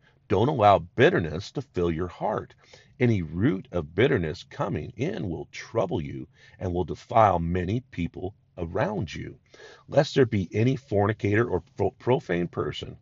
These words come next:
as Esau, who for one morsel of meat sold his birthright. For you know that when he would have inherited the blessing, he was rejected, for he found no place of repentance, though he sought it carefully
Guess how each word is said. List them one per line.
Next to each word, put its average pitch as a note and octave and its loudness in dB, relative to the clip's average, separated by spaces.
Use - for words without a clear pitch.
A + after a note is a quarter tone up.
as G#2 -2
Esau, D3 -4
who A#2+ 2
for G2+ 4
one F#2+ 4
morsel C#3 2
of F2+ 2
meat A2+ -2
sold D#2+ 0
his E2+ -2
birthright. - -2
For A#2 2
you G#2 4
know C3 6
that F#2+ 0
when F2+ 0
he D#3+ -6
would C#3 2
have F2 -4
inherited A#2 0
the F2+ -8
blessing, - -2
he C3 4
was F2+ 0
rejected, B2+ 0
for C3 0
he G#2+ 0
found F2 0
no G2 2
place F#3 -2
of F3 -6
repentance, A#2+ -4
though G2+ 0
he F2+ -4
sought F#2 0
it - -16
carefully D2+ -6